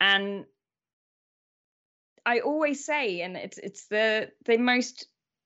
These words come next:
beautiful and saddest thing of all, the planet Earth is going to survive. It's going to be here.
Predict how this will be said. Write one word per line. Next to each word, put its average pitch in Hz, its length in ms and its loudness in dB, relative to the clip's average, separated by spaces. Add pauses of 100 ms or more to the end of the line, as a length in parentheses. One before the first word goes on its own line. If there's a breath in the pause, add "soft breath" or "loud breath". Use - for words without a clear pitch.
(220)
beautiful 254 680 0
and 196 300 -2 (140)
saddest 240 560 2
thing 226 180 -2
of 220 100 -4
all, 160 460 -2
the - 80 -4
planet 285 380 2
Earth 254 280 0
is 190 120 -8
going 208 380 0
to 196 100 -12
survive. 170 580 -4
It's - 160 -10
going 196 240 0
to 175 80 -12
be 190 260 -4
here. - 360 -8